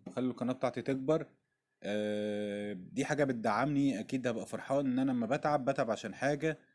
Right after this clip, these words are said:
مش، آه، لمجرد ان انا بعمل حاجه على الفاضي او بدفع فلوس على الفاضي او بوزع مكافآت على الفاضي.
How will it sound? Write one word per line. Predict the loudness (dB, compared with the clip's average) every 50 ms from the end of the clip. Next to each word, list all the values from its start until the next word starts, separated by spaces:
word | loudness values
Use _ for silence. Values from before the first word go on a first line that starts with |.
| _ _ _ _ _ _ _ -2
مش، | 0 0 0 0 -2 -4 -2 0 2 2
آه، | 2 2 2 0 0 0
لمجرد | 0 0 0 0 0 2 2 2 2 2 2 2
ان | 0 2 2
انا | 2 2 2
بعمل | 2 4 4 4 4 2 0 0 0
حاجه | 0 0 2 2 2
على | 0 0
الفاضي | 0 0 0 0 0 0 -2
او | -2 -2
بدفع | -4 -4 -2 -2 -4
فلوس | -2 -2 -6 -4 -4 -4
على | -4 -2
الفاضي | -2 -2 0 0 0 -2 -2
او | -2 -2
بوزع | 0 0 0 0 0 0 -2
مكافآت | -2 -4 -8 -8 -8 -8 -6 -4
على | -4 -4
الفاضي. | -4 -2 -2 -2 -2 -2 -4 -6